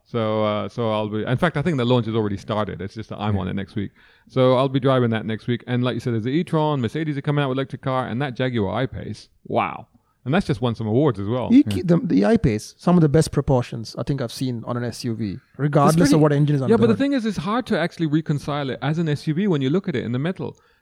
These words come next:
Speaker 1: 'Cause it doesn't really look like an S U V, although
Speaker 3: It's,
Speaker 1: it's
Speaker 3: it's a cool looking
Speaker 1: tall.
Speaker 3: thing.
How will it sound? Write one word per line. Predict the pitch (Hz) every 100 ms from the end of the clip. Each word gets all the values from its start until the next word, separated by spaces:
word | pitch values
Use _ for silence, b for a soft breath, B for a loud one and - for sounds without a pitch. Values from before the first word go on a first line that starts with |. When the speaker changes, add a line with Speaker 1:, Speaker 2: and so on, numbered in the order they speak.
| -
Speaker 1:
'Cause | 180
it | 185
doesn't | 214 233 233 151
really | 196 202
look | 151 214 -
like | 180
an | 131
S | 104 101
U | 107
V, | 92 92
although | 151 220 214
Speaker 3:
It's, | 214
Speaker 1:
it's |
Speaker 3:
it's | 233
a | 277
cool | 262 220
looking | 220
Speaker 1:
tall. | 165
Speaker 3:
thing. | 175 143 120